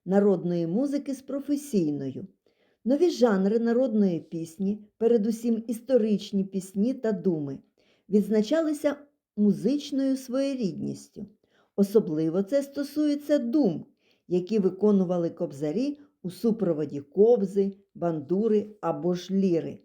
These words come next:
Піднесенню української музичної культури сприяла і музична освіта. У братських школах, колегіях, Києво-Могилянській академії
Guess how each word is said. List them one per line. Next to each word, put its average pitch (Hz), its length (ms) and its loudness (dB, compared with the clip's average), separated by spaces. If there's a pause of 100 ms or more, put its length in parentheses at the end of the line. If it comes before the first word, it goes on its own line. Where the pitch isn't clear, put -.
(560)
Піднесенню 233 640 2
української 208 840 0
музичної 190 640 0
культури 269 760 -6 (320)
сприяла 190 760 2
і 254 60 -2
музична 233 640 0
освіта. 208 680 -2 (500)
У - 60 -6
братських 330 560 0
школах, 175 800 -4
колегіях, 165 760 0 (460)
Києво-Могилянській 285 1200 2
академії 165 800 -6